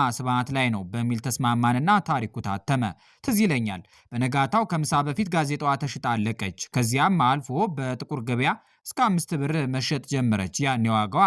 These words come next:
አንድ ብር ነበር። በዚያን ዕለት ስልክ አጨናነቀን። እንዲህ የሚሉ ቃላት ጎረፉ። "እፎይታዎች ዛሬ አስደስታችሁናል።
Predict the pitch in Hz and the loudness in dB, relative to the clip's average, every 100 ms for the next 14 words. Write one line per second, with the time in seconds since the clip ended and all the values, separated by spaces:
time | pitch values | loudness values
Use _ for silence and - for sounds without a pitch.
0 | 135 113 101 107 - 190 110 95 - - | 2 0 -2 -2 -2 -2 -2 -6 -8 -20
1 | - - 175 143 120 120 226 - 170 147 | -16 -4 0 2 2 0 -2 -2 -2 -4
2 | - 123 110 120 113 117 120 - 98 92 | -4 -4 -4 -2 0 0 0 -2 -4 -4
3 | 123 131 143 139 143 139 139 156 160 170 | -2 2 2 2 2 2 2 2 2 0
4 | 170 190 202 175 131 - _ - 117 190 | -2 0 0 -2 -6 -10 _ -18 -4 0
5 | 202 202 139 107 135 143 190 165 147 165 | 2 0 0 -4 -4 -2 0 0 0 -4
6 | 165 180 165 - 139 92 | -4 -2 -2 -4 -6 -6